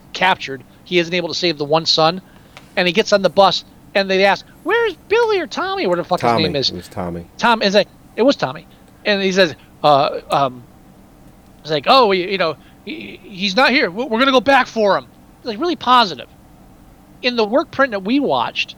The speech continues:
Speaker 1: no one mentions it. It's like, "Oh, we're down one. Forget it." I strictly remember, 'cause I remember everybody being like, "Whoa, that's kinda harsh." In the print I saw, I swear, that he gets on the bus and they say, "Where's Tommy?" And he says,
Speaker 2: Or it's Catherine.
Speaker 1: "They got
Speaker 2: They're
Speaker 1: him."
Speaker 2: actually asking for Catherine.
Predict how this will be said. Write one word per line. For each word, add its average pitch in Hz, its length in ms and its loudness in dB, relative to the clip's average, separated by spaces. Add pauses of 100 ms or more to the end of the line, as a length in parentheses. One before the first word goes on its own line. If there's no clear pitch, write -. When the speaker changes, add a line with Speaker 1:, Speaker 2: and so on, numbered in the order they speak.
(880)
Speaker 1:
no 202 180 2
one 269 120 6
mentions 190 400 -2
it. 135 100 -8
It's - 100 -8
like, 190 140 -2
"Oh, 269 240 4
we're 170 80 -10
down 214 240 0
one. 160 200 -4 (100)
Forget 165 260 -6
it." - 80 -18 (920)
I 208 140 0
strictly 294 640 -10
remember, 233 500 -4
'cause - 120 -12
I 196 40 0
remember 247 320 -4
everybody 226 320 -2
being 196 140 2
like, 170 140 2
"Whoa, 349 540 8
that's 262 180 4
kinda 214 220 2
harsh." 226 380 -4 (380)
In 214 160 -10
the 196 100 -6
print - 440 -4
I 240 180 -4
saw, 165 440 2
I 208 160 2
swear, 170 600 0 (500)
that 180 180 2
he 180 140 -10
gets 226 220 0
on 233 80 -2
the 214 80 -4
bus 202 200 4
and 196 60 -12
they 196 80 -4
say, 208 220 0
"Where's 392 280 2
Tommy?" 403 560 2
And 208 120 -2
he 214 60 -4
says, 208 280 2
Speaker 2:
Or - 20 -12
it's - 80 -12
Catherine. 139 400 2
Speaker 1:
"They 175 60 0
got 180 140 4
Speaker 2:
They're 180 80 6
Speaker 1:
him." 147 60 8
Speaker 2:
actually 131 340 2
asking - 340 0
for 95 120 -10
Catherine. 87 500 -4